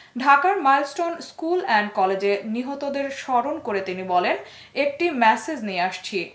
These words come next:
সেটা হলো সাতাশ জন নিহত। এটা বিশ্বাস করি না, এর চেয়ে বেশি সংখ্যা হবে। নিহতদের পরিবার ও আহতদের পাশে আমাদের সংগঠনের সর্বাত্মক সহযোগিতা অব্যাহত থাকবে।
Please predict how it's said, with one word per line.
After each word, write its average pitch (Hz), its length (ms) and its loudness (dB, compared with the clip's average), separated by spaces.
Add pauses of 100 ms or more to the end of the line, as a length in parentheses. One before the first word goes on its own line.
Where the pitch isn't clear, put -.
(180)
সেটা 196 300 -2
হলো 214 340 0 (240)
সাতাশ 320 520 2
জন 311 240 -2
নিহত। 196 500 -6 (100)
এটা 226 300 4 (120)
বিশ্বাস 233 420 -4
করি 190 240 -2
না, 180 180 -2 (220)
এর 196 200 -2
চেয়ে 247 280 0 (260)
বেশি 269 340 0
সংখ্যা 214 380 -2
হবে। 185 440 -2 (260)
নিহতদের 381 520 0
পরিবার 349 520 2
ও 240 60 2
আহতদের 233 540 -2
পাশে 233 480 -2
আমাদের 214 360 -2
সংগঠনের 269 760 -2
সর্বাত্মক 302 680 2
সহযোগিতা 196 640 0
অব্যাহত 214 480 -2
থাকবে। 180 540 -6